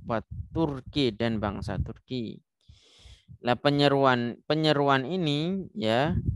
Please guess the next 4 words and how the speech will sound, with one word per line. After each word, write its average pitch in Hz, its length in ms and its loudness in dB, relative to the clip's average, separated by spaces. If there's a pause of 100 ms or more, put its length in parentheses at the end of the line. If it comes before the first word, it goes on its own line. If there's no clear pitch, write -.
(540)
bitaujihil 139 1000 0
istimari 117 920 -4
dengan 113 800 0
arahan, 123 800 0